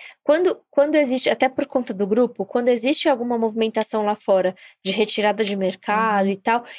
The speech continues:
Speaker 1: isso automaticamente vocês incorporam e saem emitindo
Speaker 2: Não.
Speaker 1: alertas, assim?
Speaker 2: Não.
Speaker 1: Como é que funciona?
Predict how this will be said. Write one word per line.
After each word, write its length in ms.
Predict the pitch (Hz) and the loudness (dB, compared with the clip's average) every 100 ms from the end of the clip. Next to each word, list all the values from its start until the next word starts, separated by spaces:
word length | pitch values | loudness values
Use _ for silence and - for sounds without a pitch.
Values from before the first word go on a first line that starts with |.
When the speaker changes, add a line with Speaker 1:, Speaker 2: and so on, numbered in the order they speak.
| - | -4
Speaker 1:
isso 300 | 285 - 311 | -2 2 4
automaticamente 880 | 277 302 269 247 - 233 208 214 220 | 4 2 -2 -2 -2 -2 -2 -2 -2
vocês 380 | 196 202 208 202 | -2 -2 -2 -2
incorporam 600 | 190 196 - 202 208 202 | -2 -2 0 0 2 0
e 80 | 202 | -2
saem 340 | - 202 202 | -2 -2 0
emitindo 680 | 190 180 160 208 190 196 185 | -2 -4 -4 -4 0 0 0
Speaker 2:
Não. 460 | 180 180 170 151 135 139 | 0 -2 -2 -4 -6 0
Speaker 1:
alertas, 680 | 185 185 185 226 - 190 | 2 4 2 0 -2 -4
assim? 200 | 185 180 | -4 -4
Speaker 2:
Não. 240 | 190 294 302 | -2 -2 -2
Speaker 1:
Como 200 | 302 262 | -4 -4
é 60 | |
que 80 | 285 | -6
funciona? 640 | - 262 - 202 185 185 | -8 -10 -2 -2 -2 -6